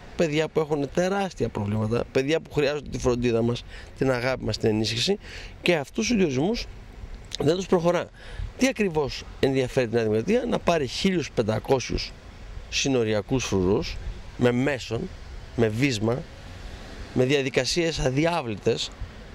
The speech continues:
να βολέψει τα δικά της παιδιά και να μην πάρει δασκάλους. Αυτή είναι η προτεραιότητά της. Τι ακριβώς την ενδιαφέρει; Να αυξήσει τους μετακλητούς υπαλλήλους, να τους διπλασιάσει από αυτούς που είχε η προηγούμενη κυβέρνηση,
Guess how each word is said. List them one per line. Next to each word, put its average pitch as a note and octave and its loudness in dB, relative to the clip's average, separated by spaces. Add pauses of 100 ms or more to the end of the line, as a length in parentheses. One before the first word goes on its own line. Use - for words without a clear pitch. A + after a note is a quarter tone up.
(240)
να B2+ 4
βολέψει C#3+ 0
τα C3 -2
δικά B2 2
της B2 0
παιδιά G#2+ 4 (560)
και - 2
να C#4 4
μην C4+ 2
πάρει G#3 2
δασκάλους. B3+ 0 (140)
Αυτή F#3 0
είναι G3+ 6
η A3+ -4
προτεραιότητά B3+ 0
της. - -4 (360)
Τι C#4 4
ακριβώς A#3+ 0
την D3 2
ενδιαφέρει; A2+ 2 (360)
Να E3 4
αυξήσει A#3+ -2
τους G3+ 0
μετακλητούς B2+ 0
υπαλλήλους, A2 2
να C3 4
τους A#2+ 0
διπλασιάσει C3 2 (500)
από C3 4
αυτούς C#3 -2
που C3+ 2
είχε B2 2
η A#2+ 4
προηγούμενη A2+ 2
κυβέρνηση, G2+ 2